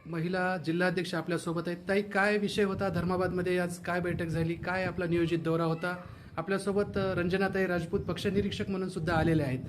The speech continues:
राष्ट्रवादी काँग्रेसची आगामी स्थानिक स्वराज्य संस्थेविषयी काय रणनीती आहे? आपल्या आजच्या या नियोजन बैठकीचं,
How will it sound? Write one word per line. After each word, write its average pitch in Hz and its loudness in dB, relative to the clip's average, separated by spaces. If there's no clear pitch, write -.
राष्ट्रवादी 214 2
काँग्रेसची 208 2
आगामी 202 4
स्थानिक 202 0
स्वराज्य 185 0
संस्थेविषयी 185 -2
काय 196 4
रणनीती 180 2
आहे? 170 -4
आपल्या 190 2
आजच्या 185 0
या 180 0
नियोजन 175 -2
बैठकीचं, 165 -2